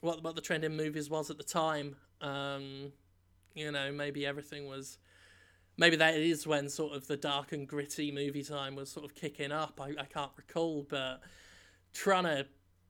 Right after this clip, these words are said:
gritty realism Street Fighter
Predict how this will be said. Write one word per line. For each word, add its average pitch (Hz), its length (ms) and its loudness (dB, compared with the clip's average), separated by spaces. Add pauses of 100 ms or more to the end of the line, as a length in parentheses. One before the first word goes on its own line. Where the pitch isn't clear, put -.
(120)
gritty 165 440 0
realism 147 720 0
Street 147 420 -2
Fighter 139 480 -2